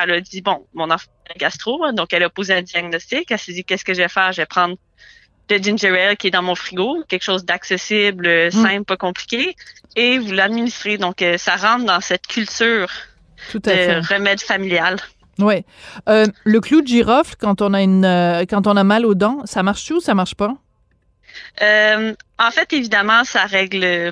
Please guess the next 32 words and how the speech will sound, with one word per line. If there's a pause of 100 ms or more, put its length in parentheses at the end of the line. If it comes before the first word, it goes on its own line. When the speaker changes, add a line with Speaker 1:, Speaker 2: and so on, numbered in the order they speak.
Speaker 1:
pas,
euh, (200)
la (120)
cause, (380)
mais (200)
c'est
prouvé
que
c'est
un
léger
effet
anesthésiant.
Speaker 2:
Ah
Speaker 1:
Donc,
Speaker 2:
oui ?
Speaker 1:
euh, (320)
oui, (220)
c'est
légèrement
anesthésiant,
donc
ça
pouvait
aider
au
moins
au
niveau
de
la
douleur.